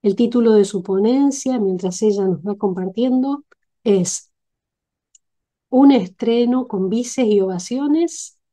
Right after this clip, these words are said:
la recepción de la música de cámara de Julián Aguirre, en la prensa de Buenos Aires de mil novecientos seis. Adelante, Luisina.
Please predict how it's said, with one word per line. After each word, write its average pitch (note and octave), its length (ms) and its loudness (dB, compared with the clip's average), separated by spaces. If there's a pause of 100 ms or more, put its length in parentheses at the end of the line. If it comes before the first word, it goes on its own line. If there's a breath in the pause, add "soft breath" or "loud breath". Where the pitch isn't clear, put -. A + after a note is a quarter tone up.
(160)
la F#3+ 120 -2
recepción G#3+ 540 -4
de A3+ 80 0
la G3 100 -2
música G#3+ 380 -4
de G3 120 -4
cámara G#3+ 320 -4
de G3 100 -4
Julián F#3+ 360 -4
Aguirre, A#3 580 -6 (360)
en F#3+ 140 4
la F#3+ 120 -2
prensa A3+ 480 0
de G3 80 0
Buenos F#3 380 -4
Aires A#3 600 -4 (280)
de F#3+ 180 2
mil G#3 260 2
novecientos G3+ 800 -2
seis. - 680 -12 (840)
Adelante, A3+ 920 0
Luisina. F3+ 540 -6